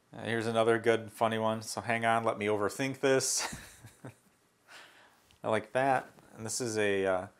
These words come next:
again, one of those red kind of heather colors. So it's not really solid red, but it's not, it's got a little gray in it, kind of like a sweatshirt material. So here's a Shall We Play a Game? Uh, this is from the,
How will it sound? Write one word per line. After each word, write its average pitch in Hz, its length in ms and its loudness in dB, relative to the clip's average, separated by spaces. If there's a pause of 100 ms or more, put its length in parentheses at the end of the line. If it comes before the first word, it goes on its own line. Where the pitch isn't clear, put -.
(320)
again, 113 320 0
one 110 120 -4
of 110 40 0
those 101 160 0
red 107 380 6
kind 104 180 -4
of 92 60 -2
heather 117 360 2
colors. 117 480 -2
So 101 220 -2
it's - 320 -6 (480)
not 113 180 2
really 104 280 -2
solid 135 420 6
red, 113 400 6
but 98 140 -2
it's - 180 -6
not, 101 320 -2 (320)
it's - 160 -16
got 107 140 0
a 104 40 -4
little 101 180 -2
gray 98 500 0 (180)
in 98 140 -8
it, 95 200 -6 (120)
kind 98 120 -10
of 92 60 -6
like 92 140 -6
a 92 40 -6
sweatshirt - 480 -6
material. 127 640 0 (600)
So 120 120 -10
here's 147 280 6
a 113 180 10
Shall 120 380 6
We 120 140 4
Play 117 320 2
a 113 60 2
Game? 151 640 -2 (320)
Uh, 107 380 0
this 117 200 -6
is 117 120 -6
from 113 580 0
the, 101 1500 -2